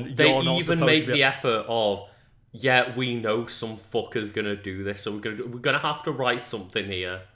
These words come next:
Speaker 1: We do have to write some voice lines, and, um, like, I love the Borderlands series, by which I mean I like Borderlands two,
Speaker 2: Hmm.
Speaker 1: um, and I like Handsome Jack, but have you ever heard about how, like, Borderlands, they accidentally made a character gay due to voice lines?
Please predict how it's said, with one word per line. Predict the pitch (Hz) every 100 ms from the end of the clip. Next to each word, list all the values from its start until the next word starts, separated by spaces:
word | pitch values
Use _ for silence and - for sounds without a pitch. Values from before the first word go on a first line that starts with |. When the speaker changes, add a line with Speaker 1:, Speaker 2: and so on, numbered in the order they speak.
| _
Speaker 1:
We | 127 127
do | 127
have | 120 117
to | 113
write | 101 -
some | 110
voice | 98 95 104
lines, | 92 92
and, | 101 104
um, | 101 101 98 - _ _ _
like, | 110 117 117
I | 135 151
love | 135 143 123
the | 120
Borderlands | 120 107 101 101 98
series, | - 98 90
by | 101
which | 101 107
I |
mean | 98
I |
like | 98 -
Borderlands | 98 92 90 90
two, | - 95 110 117 _ _
Speaker 2:
Hmm. | 117
Speaker 1:
um, | 107 90 87 _ _ 107
and | 104 104 95
I | 104
like | 101 101
Handsome | 107 104 101 95
Jack, | 101 87 -
but | 101 98
have | - _ _ _
you | 127 160
ever | 147 165
heard | 131 139 101 98
about | 95 107 104
how, | 107 113
like, | 113 101
Borderlands, | 104 101 110 110 110
they | 107 104 104
accidentally | - - 101 104 104
made | 95 101
a |
character | 101 98 -
gay | 107 95 101 113 - -
due | 107 101
to | 101
voice | 104 101
lines? | 120 117 151 -